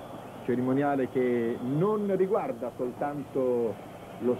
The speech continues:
stadio o la città di Napoli, ma i napoletani sparsi un po' dovunque in Italia e nel mondo in contemporanea festeggeranno insieme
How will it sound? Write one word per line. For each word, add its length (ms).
stadio 480
o 140
la 160
città 340
di 120
Napoli, 460
ma 320
i 40
napoletani 720
sparsi 320
un 100
po' 120
dovunque 460
in 60
Italia 240
e 40
nel 120
mondo 540
in 200
contemporanea 1120
festeggeranno 680
insieme 560